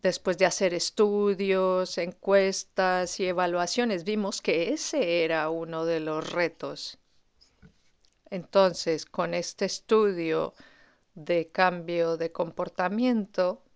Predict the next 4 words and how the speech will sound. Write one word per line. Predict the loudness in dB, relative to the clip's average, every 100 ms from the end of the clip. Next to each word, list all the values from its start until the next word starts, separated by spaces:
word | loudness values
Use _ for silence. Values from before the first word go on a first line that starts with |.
| _ _ _ _ _ _ _ _ _ _ _ _ _ _ _ _ _ _ _ _ _ _
esperamos | 2 4 2 0 2 4 4 2 0 -2 -4 -6 -12 -14 _ _ _ _ _ _ _ _ _ _ _ _ _ _ _ _ _ -10
que | 0 2 2 0 -2 -6 _ _ -6
nuestra | -2 2 2 4 2
información | 2 0 0 -2 -2 0 0 -4